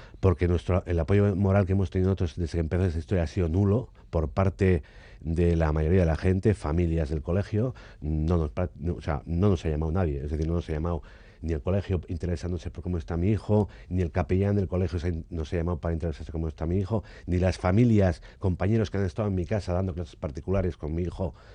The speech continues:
eh, y que, eh, que han estado pasando con nosotros fines de semana enteros, han sido incapaces de llamar para preguntar cómo está mi hijo.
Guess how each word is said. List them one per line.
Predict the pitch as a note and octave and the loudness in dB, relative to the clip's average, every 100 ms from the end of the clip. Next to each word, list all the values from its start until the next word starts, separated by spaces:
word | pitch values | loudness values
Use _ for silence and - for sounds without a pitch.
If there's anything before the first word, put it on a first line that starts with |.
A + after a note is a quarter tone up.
| - - - | -20 -20 -8
eh, | E2+ F2 A2+ | -2 -2 0
y | F#2+ | 0
que, | F2 F2+ | 0 0
eh, | E2+ F2 D#2+ | -2 -6 -4
que | G2 | 0
han | G2+ | 2
estado | - G#2 - | 2 2 2
pasando | F2 F#2+ | -2 -2
con | E2 | -6
nosotros | D2+ F#2+ F#2 - | -6 -6 -6 -4
fines | F#2+ E2 | -2 -2
de | E2 | -2
semana | E2+ F2+ G#2 | -2 0 0
enteros, | E2+ D#2+ G#2+ F2+ C2+ - - - - | 0 0 0 0 -4 -14 -20 -20 -4
han | - F#2 | 0 0
sido | - G2+ | 2 2
incapaces | F2 D#2+ D2 A#2+ - D2+ D2+ | 2 0 0 0 -2 -4 -2
de | |
llamar | D2 E2+ G2+ D2+ - | -2 -2 -4 -6 -8
para | E2 C#2+ | -6 -6
preguntar | D2 D#2 D#2 D#2+ | -4 -6 -6 -4
cómo | D#2+ | -6
está | - E2 | -6 -4
mi | F2 | -4
hijo. | F#2+ - A2 | -4 -4 -6